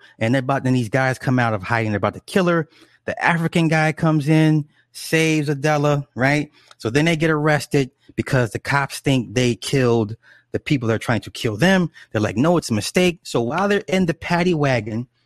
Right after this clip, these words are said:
the truck gets attacked by p-, every, like I said, it's complete chaos at this point, all right? So then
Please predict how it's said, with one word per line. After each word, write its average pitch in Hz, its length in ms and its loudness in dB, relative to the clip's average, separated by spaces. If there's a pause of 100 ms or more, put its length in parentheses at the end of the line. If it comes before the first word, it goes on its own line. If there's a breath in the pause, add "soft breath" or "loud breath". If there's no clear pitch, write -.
(460)
the 110 140 0
truck 175 340 0
gets - 180 -4
attacked - 480 -4
by 107 260 -2
p-, - 140 -20 (220)
every, 156 200 0
like 123 240 0
I 113 60 4
said, 110 160 -2
it's 113 160 -2 (440)
complete 147 560 -2
chaos 113 480 0
at - 100 -12
this 95 160 -6
point, 101 320 -6 (260 soft breath)
all 98 60 -4
right? 120 240 0 (400 soft breath)
So 135 220 -2
then 147 460 2